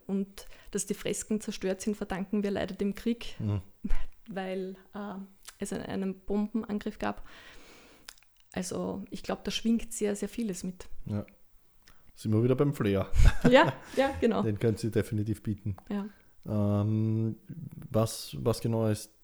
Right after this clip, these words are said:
Speaker 2: deine Rolle in dem Ganzen?
Speaker 1: Ich versuche eigentlich, das Theater an den Mann zu bringen durch meine Person, durch meine Kontakte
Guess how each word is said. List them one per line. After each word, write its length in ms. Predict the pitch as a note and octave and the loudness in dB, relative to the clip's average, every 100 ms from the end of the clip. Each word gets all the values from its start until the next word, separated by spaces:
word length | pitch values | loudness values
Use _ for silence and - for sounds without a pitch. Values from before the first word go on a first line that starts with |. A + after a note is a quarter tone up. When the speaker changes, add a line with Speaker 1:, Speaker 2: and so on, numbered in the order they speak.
| _ | _
Speaker 2:
deine 240 | - F#2+ F2+ | -10 -6 -2
Rolle 320 | F#2+ F#2 F2 - - | 0 0 -2 -6 -12
in 80 | G2 | -6
dem 160 | F2+ | -6
Ganzen? 460 | F2 E2+ - F#2+ E2+ - - - - - - - - - - | -6 -8 -6 -6 -6 -12 -20 -20 -20 -20 -20 -20 -20 -20 -18
Speaker 1:
Ich 140 | - - | -12 -4
versuche 420 | B3+ A#3+ B3 A#3+ | -4 -2 -4 -2
eigentlich, 200 | A3 A#3+ | -2 -2
das 180 | A#3 - | -6 -8
Theater 560 | - D3 - - - | -2 -2 -2 -4 -2
an 160 | F#3 G#3 | 0 0
den 300 | G#3 G#3+ G3 | 0 -2 -4
Mann 300 | G3 D#3 G3 | -4 -2 -2
zu 140 | - A3 | -4 -8
bringen 640 | - A3+ A3 G#3+ A3 G#3 - - - | -4 0 0 0 0 -2 -6 -18 -4
durch 280 | A3+ A3+ - - - | -2 -2 -4 -20 -12
meine 240 | - G#3 G#3 | -4 -2 0
Person, 460 | G#3 G#3 A3 A3 | -2 -4 -2 -2
durch 180 | G#3+ G#3 | -2 -4
meine 180 | G3+ G3 | -4 -4
Kontakte 600 | - G#3 F#3+ - - G3+ | -4 -4 -4 -6 -4 -4